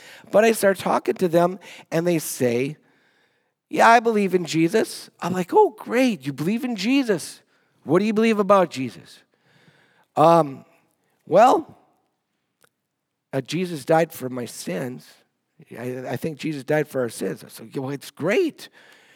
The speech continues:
Well, why did Jesus die for our sins?" Um, "Why? You know, I'm not really sure." I mean, like, why did he, why did he have to come, you know,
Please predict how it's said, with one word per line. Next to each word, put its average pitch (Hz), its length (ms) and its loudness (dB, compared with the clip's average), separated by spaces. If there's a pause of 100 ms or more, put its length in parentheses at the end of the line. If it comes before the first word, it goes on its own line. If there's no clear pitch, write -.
(580)
Well, 214 180 4
why 254 260 6
did 294 180 -2
Jesus 208 380 -2
die 180 220 4
for 147 200 -2
our 135 140 0
sins?" 131 560 -8 (1500)
Um, 139 400 -4 (420)
"Why? 147 460 -14 (680)
You 151 100 -14
know, 185 60 -10
I'm 170 120 -10
not 165 160 -8
really 165 160 -8
sure." 160 360 -12 (100)
I 180 60 0
mean, 226 160 0
like, 226 160 2
why 214 440 0
did 277 200 -2
he, - 140 -14 (520)
why 208 280 2
did 277 180 0
he 247 140 0
have 208 340 4
to 165 80 -2 (120)
come, 190 840 0 (500)
you 202 140 2
know, 208 80 0